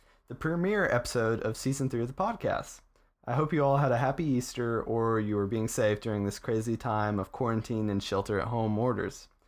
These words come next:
On this episode, we will be discussing main topics, including knives and steels we feel that are overrated, um, what to carry in formal situations,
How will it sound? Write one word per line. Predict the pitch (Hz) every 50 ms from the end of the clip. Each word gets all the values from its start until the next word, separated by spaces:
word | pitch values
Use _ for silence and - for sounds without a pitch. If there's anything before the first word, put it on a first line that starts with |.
| _ _ _ _ _ _ _ _ _ -
On | 131 143
this | 190 220 220 220
episode, | 202 - - - 196 185 180 180 170
we | 156
will | 147 135
be | 131 123
discussing | - - - - - - 160 151 147 - 151 147 139 135
main | 127 135 143 147 147
topics, | 139 147 131 127 123 - 127 123 - - 120
including | 117 - - 110 107 107 107 110
knives | 120 120 123 123 123 123 123 117 120 110
and | 101 -
steels | - - 123 117 117 117 117 117 113 113 - -
we | 110 107
feel | - - 113 113 110 113 110 107
that | 98 101 98 92
are | - - -
overrated, | 110 104 98 98 98 98 104 113 117 117 120 117 117 110 117 - - - _ _ _ _ _ _ _
um, | 110 110 107 104 101 101 98 98 87 -
what | - 98 127 127
to | - -
carry | - 143 127 123 120 120
in | 110 104
formal | - - 120 117 110 110
situations, | 110 - 117 104 - - 104 107 117 127 135 - 143 143 139 135 135 139 135 - -